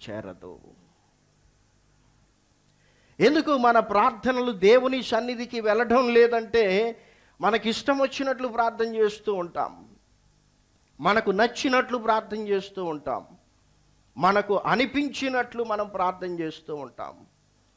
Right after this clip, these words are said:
కనుక ఆ యొక్క ప్రార్థనలు దేవుని యొక్క సన్నిధికి చేరలేని పరిస్థితి. So, మొదటగా నీ ప్రార్థన వాక్యముతో కలపబడాలి. రెండవదిగా,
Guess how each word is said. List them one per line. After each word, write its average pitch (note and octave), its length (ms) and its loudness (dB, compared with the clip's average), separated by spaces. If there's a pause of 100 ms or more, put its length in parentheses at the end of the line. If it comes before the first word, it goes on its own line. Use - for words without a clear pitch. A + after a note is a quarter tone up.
(280)
కనుక G#3+ 600 4 (380)
ఆ E3+ 140 4
యొక్క F#3 280 2
ప్రార్థనలు F3+ 1300 0 (500)
దేవుని G3 340 2
యొక్క F#3 300 -4
సన్నిధికి D#3 840 -6 (140)
చేరలేని C3+ 480 -2
పరిస్థితి. A2+ 1000 -16 (1500)
So, F#3+ 140 4
మొదటగా A#3 960 4
నీ B3+ 140 0
ప్రార్థన B3 680 2
వాక్యముతో B3 800 2
కలపబడాలి. F3 1120 -2 (2000)
రెండవదిగా, G#3 1200 2